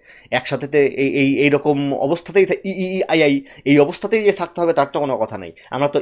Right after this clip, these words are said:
ই, আই, ই, আই, ই, এটাও তো আমাদের হওয়ার ইচ্ছা জাগতে পারে, আমরা তো আই, আই, ই, ই, ই, এরকমও তো হওয়ার ইচ্ছা জাগতে পারে, সেই ইচ্ছাকে তো আপনি অসম্মান করতে পারেন না।" তাহলে ওই যে পাঁচটাকে আমরা ধরেছিলাম,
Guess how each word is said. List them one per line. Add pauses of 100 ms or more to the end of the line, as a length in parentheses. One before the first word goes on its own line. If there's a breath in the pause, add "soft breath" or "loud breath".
ই,
আই,
ই,
আই,
ই,
এটাও
তো
আমাদের
হওয়ার
ইচ্ছা
জাগতে
পারে, (180 loud breath)
আমরা
তো (160)
আই,
আই, (200)
ই, (120)
ই,
ই,
এরকমও
তো
হওয়ার
ইচ্ছা
জাগতে
পারে, (680)
সেই (180)
ইচ্ছাকে
তো
আপনি (260 loud breath)
অসম্মান
করতে
পারেন
না।" (880)
তাহলে
ওই
যে
পাঁচটাকে
আমরা
ধরেছিলাম,